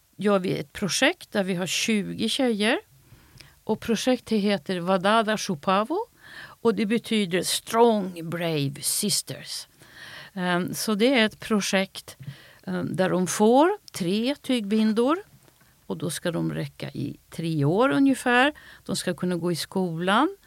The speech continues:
De får tapping. Alltså, vi har lite tvång på tapping. "Om du inte gör tapping så får du inga bindor." "Ja, jag vill göra tapping", säger de. Och sen så förstår de att de kan släppa på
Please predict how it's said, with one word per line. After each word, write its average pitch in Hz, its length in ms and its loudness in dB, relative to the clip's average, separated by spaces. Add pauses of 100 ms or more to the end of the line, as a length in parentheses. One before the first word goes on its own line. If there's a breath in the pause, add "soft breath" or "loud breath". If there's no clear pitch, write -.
(340 loud breath)
De 185 240 0
får 170 340 2 (200)
tapping. 208 500 0 (320)
Alltså, 180 240 -4
vi 196 240 2
har 202 260 4
lite 185 280 -2
tvång 226 320 2
på 247 140 0
tapping. 262 520 2 (840 soft breath)
"Om 208 160 0
du 233 140 4
inte 262 220 4
gör 311 140 4
tapping 277 560 4
så 254 140 0
får 247 180 4
du 233 100 4
inga 180 240 2
bindor." 151 580 0 (440 soft breath)
"Ja, 233 240 6
jag 247 120 4
vill 226 140 4
göra 190 180 6
tapping", 170 400 0
säger 175 260 0
de. 262 260 4 (500 loud breath)
Och 233 140 4
sen 226 200 4
så 208 160 0
förstår 160 480 -2
de 175 180 0
att 196 100 -2
de 190 140 0
kan 180 180 -2
släppa 170 420 0
på 160 280 -4